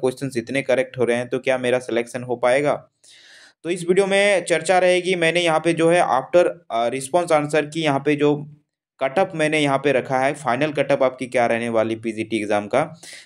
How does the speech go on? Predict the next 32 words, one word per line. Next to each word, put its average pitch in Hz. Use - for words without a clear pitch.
फिजिक्स, 151
केमिस्ट्री, 139
बायो 131
और 135
मैथ्स 131
का, 139
तो 135
इस 135
वीडियो 135
में 135
चर्चा 127
रहेगी। 120
मैंने 143
ये 165
जो 165
कट 143
ऑफ 175
रखा 151
है, 165
मैंने 139
जो 151
है 156
अपने 151
दोस्त, 151
अ, 139
फ्रेंड 143
सर्कल 151
में 156
और 143
बहुत 147
सारे 151
ऐसे 147